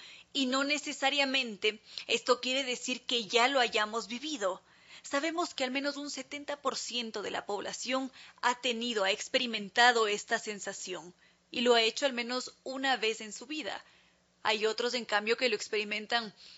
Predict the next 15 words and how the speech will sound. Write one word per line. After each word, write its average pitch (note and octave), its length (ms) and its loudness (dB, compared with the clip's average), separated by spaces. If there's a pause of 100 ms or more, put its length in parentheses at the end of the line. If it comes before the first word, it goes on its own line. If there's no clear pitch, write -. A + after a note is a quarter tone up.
una A#3+ 300 4
vez A#3 180 6
a C4 80 6
la B3 100 2
semana, G#3 500 -4
como G#3+ 380 -4
llegó G3+ 300 -6
a, G#3 60 0
a G#3 240 -6
decirlo G3+ 380 -4
nuestro G#3 300 -8
querido G3+ 280 -6
amigo G#3+ 520 0 (480)
John. G3 320 0 (260)
Entonces, B3+ 640 -2